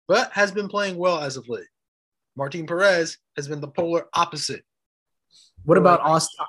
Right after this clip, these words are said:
Speaker 2: to me, Austin Riley is a huge omission. I know he's in that loaded third base N L spot, but dude has twenty-two bombs.
Speaker 1: All right, who are you taking
Speaker 2: An-,
Speaker 1: off there? Who? Tell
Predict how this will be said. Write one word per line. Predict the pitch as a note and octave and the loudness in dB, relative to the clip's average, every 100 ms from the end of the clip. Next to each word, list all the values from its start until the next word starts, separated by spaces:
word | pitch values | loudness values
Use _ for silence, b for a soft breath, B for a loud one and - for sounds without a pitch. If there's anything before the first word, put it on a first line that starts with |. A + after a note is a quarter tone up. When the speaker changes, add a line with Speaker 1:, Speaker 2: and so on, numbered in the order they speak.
| _ _ _ | _ _ _
Speaker 2:
to | - | -2
me, | D#3+ A#3 A#3+ | 2 6 6
Austin | C3 C3+ C#3 C3 A#2 | 6 4 2 -2 -2
Riley | A2+ A#2 G#2+ | 0 0 -2
is | G#2 F#2+ | -8 -12
a | |
huge | - - - A#3 E3+ C3+ | -12 -8 2 6 6 4
omission. | A2+ G#2+ G2+ - G#2 | 0 -2 -6 -8 -4
I | C#3+ | 2
know | A3+ | 6
he's | G3+ D#3 | 6 6
in | D#3+ | 2
that | C#3+ A#2 | 2 2
loaded | B2 D3 C3 - | 2 2 0 -4
third | C3 A#2+ | -6 -4
base | A#2+ B2 - | -4 -4 -6
N | A2+ | -6
L | A2+ D3 | -6 -6
spot, | - G#3+ A#3 - | -2 0 0 0
but | B2+ G2+ _ _ _ - | -2 -4 _ _ _ -4
dude | B3 G#3 | 0 2
has | C#3+ | 0
twenty-two | - G3 F#3 - C#3 | 0 0 2 0 -4
bombs. | A2 A#2 B2+ D#2+ D#2 - _ _ _ _ _ _ - | -2 -2 -4 -10 -14 -20 _ _ _ _ _ _ -6
Speaker 1:
All | E3+ | -4
right, | D3+ | -4
who | F#3+ | -8
are | |
you | G3 | -4
taking | G3 F3+ | -2 0
Speaker 2:
An-, | |
Speaker 1:
off | F3 - | -2 -6
there? | D3 F#2+ _ _ - | -18 -20 _ _ -12
Who? | F#3+ D3 E3+ | -10 -10 -14
Tell | D3+ | -14